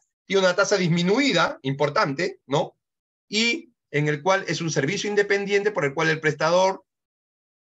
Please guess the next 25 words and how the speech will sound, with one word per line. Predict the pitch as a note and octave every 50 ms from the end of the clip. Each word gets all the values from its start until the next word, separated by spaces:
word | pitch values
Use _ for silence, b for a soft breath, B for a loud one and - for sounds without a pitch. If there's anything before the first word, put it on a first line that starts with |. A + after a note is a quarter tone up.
| _
el | - A#2 A2 G2+
proveedor | - C3+ B2+ B2 B2 B2+ C3+ D#3 D#3+ D3
del | D#3+ D#3 D3
servicio, | - D#3+ D3+ E3+ E3 D3 F#3+ F3+
se | - -
compromete | - C3+ B2 A#2 B2+ C3 C#3+ C#3+ E3
a | D#3
utilizar | D3 C#3+ C3+ C3 D#3 D#3 D3+
sus | D3+ C#3+ C#3+
habilidades | C#3 C3 C3 B2+ C3 D3 D3+ E3 E3 E3 D#3 D3+ D3
mediante | C3 B2+ B2 A#2 B2
la | B2 B2
aplicación | A#2+ B2 B2 C3 B2 - D#3+ E3 D#3+
de | D3 C#3
ciertos | D3+ D#3 C#3+ D#3 D3
procedimientos, | D3 C#3+ C#3+ C#3+ C3+ C3+ D3 D#3+ E3+ D#3+ D3+ C#3+ C#3+
artes | D#3 D#3 D#3 D3+ C3+ -
o | D3
técnicas, | - F#3+ F3+ E3+ D#3+ C#3 A#2+ -
es | C3
lo | C3
que | -
menciona | A2 G#2+ G2+ - C#3 C#3
la | C3 C#3
norma, | D3+ D#3 C#3+ C3+ C#3+ D#3